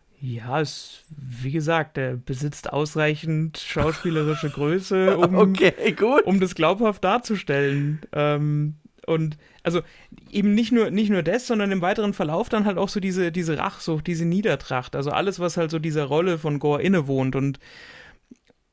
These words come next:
Speaker 1: was ihn im Prinzip charakterisiert. Also man schafft da schon wirklich einen vollwertigen Gegenspieler, einen vollwertigen Bösewicht, der, ähm, auf jeden Fall mit, mit Thanos konkurrieren kann.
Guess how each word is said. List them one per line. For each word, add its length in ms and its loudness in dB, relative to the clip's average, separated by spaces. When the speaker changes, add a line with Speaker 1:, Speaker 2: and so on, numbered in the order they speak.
Speaker 1:
was 320 -2
ihn 220 0
im 140 2
Prinzip 380 -4
charakterisiert. 760 0
Also 260 0
man 180 0
schafft 320 -2
da 120 2
schon 560 2
wirklich 460 0
einen 380 0
vollwertigen 1160 0
Gegenspieler, 580 -2
einen 200 0
vollwertigen 640 0
Bösewicht, 500 -4
der, 220 0
ähm, 300 0
auf 220 -2
jeden 360 2
Fall 400 0
mit, 480 -2
mit 360 -4
Thanos 800 -2
konkurrieren 640 0
kann. 300 -4